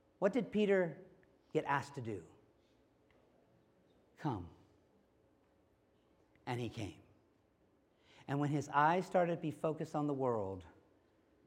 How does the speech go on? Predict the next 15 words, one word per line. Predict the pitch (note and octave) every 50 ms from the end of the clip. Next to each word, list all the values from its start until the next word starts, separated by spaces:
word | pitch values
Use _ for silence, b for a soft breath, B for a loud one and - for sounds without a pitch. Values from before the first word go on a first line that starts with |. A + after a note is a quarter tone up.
| _ _ _ _ _ _ _ _ _ _
when | C3+ B2+ B2+
he | A#2+
started | A#2+ - - E3 D#3+ E3+ E3
noticing | D#3 D#3+ E3 E3 D#3+ D3+ - - B2+ A#2+
that | A2+ A#2+ B2+
you're | B2+ B2
not | C3 C3+ C3+
supposed | - - D3+ C3+ B2 -
to | -
be | C3
able | B2+ A#2
to | A#2 A2
walk | G#2 A#2+ A#2 A#2 -
on | A#2+ A2 G#2+
water, | A2+ G#2+ G#2 G2 F#2 F2+ F2+